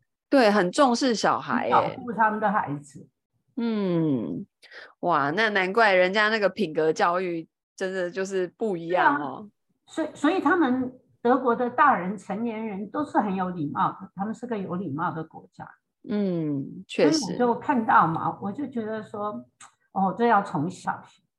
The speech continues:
Speaker 1: 对，而且他们这样子在整个环境的耳濡目染之下，他们也是，以后也是这样子跟别人应对进退。
Speaker 2: 对啊。
Speaker 1: 然后无形当中对他们孩子也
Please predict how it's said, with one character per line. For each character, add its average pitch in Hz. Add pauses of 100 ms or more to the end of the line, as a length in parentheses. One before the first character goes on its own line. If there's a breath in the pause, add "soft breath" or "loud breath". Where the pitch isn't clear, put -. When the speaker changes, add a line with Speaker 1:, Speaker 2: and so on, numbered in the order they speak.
(520)
Speaker 1:
对， 160
而 202
且 226
他 285
们 269
这 285
样 247
子 196
在 202
整 170
个 170
环 170
境 220
的 180
耳 165
濡 165
目 214
染 135
之 156
下， 160
他 196
们 214
也 156
是， 185
以 170
后 220
也 170
是 202
这 214
样 185
子 165
跟 190
别 170
人 147
应 170
对 165
进 151
退。 165
Speaker 2:
对 285
啊。 233
Speaker 1:
然 190
后 208 (160)
无 240
形 269
当 269
中 262
对 262
他 247
们 233
孩 185
子 185
也 151